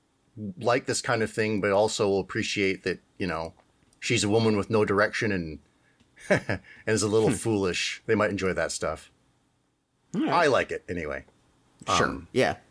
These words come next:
Speaker 2: That's, it's pretty good. It's cute.
Speaker 1: Yeah. Uh, Raven turned me on to Over the Garden Wall.
Speaker 2: Oh, I wanna watch that. That's one of those ones that I, I see mentioned briefly and go, "Oh, I should watch that." And then I forget about it until the next time somebody mentions it.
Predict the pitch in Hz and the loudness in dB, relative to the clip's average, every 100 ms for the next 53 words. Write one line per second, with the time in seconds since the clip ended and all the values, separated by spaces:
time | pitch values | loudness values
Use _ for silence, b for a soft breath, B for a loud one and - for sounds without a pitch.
0 | _ - 330 285 - 302 339 - 349 349 | _ -2 0 0 0 2 0 0 0 0
1 | 269 - _ _ - - - 85 - _ | -2 -4 _ _ -8 -2 0 0 -2 _
2 | _ _ _ _ b b b 127 120 113 | _ _ _ _ b b b -2 2 2
3 | 123 139 151 175 185 143 156 156 135 131 | 2 2 2 4 2 2 2 2 4 4
4 | 131 135 131 131 120 - 139 139 131 120 | 4 4 2 0 0 2 2 2 2 2
5 | 117 127 123 95 80 85 170 - _ _ | 2 2 0 -2 0 0 -2 -8 _ _
6 | _ _ B B 165 - 285 285 330 359 | _ _ B B -6 0 4 4 4 2
7 | 277 254 185 139 156 156 - 131 110 - | 4 2 2 2 2 2 0 0 0 2
8 | 214 240 262 247 202 151 175 151 165 143 | 0 0 -2 2 2 2 0 2 4 4
9 | 113 B B B B _ 143 139 - 190 | 2 B B B B _ 0 2 2 2
10 | 190 160 139 156 - 170 131 143 151 151 | 0 2 2 2 2 0 0 0 0 2
11 | 175 156 147 180 208 240 240 240 190 208 | 2 4 2 2 4 4 2 2 2 0
12 | - 147 101 - 143 151 131 135 107 135 | 2 0 0 2 2 2 2 -2 0 2
13 | 135 127 117 120 117 110 113 110 117 - | 4 4 4 2 0 -2 -2 0 0 0
14 | 131 104 120 110 98 101 - 92 82 80 | -2 0 0 2 2 0 0 -2 -4 -8
15 | - | -12